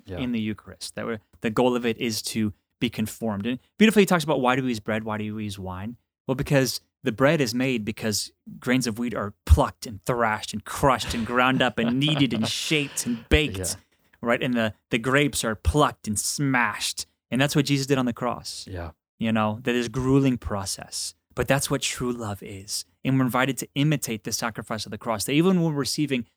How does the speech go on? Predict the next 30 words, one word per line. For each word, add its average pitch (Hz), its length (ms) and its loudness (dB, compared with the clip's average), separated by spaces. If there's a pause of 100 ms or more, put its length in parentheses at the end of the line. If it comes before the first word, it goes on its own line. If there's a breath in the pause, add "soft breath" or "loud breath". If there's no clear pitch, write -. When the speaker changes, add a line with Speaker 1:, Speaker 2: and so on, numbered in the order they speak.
(100)
Speaker 2:
not 160 140 2
just 156 160 -4
the 143 60 -6
body 127 260 0
and 117 80 -4
blood 113 160 -6
of 104 60 -10
Jesus, 131 260 -4
but 127 80 0
even 156 160 2
receiving 123 360 -2
these 120 240 -2
elements, 135 540 -2 (400)
to 131 100 -2
think 127 160 0
about 107 360 -2 (320)
what 139 160 6
it 127 80 0
took - 280 -4
for 117 140 -8
this 104 160 -8
bread, 98 280 -8
what, 131 200 0
what 135 160 2
that 127 160 0
grain 127 200 0
of 113 120 -4
wheat 123 200 -6
had 117 260 -6
to 113 100 -4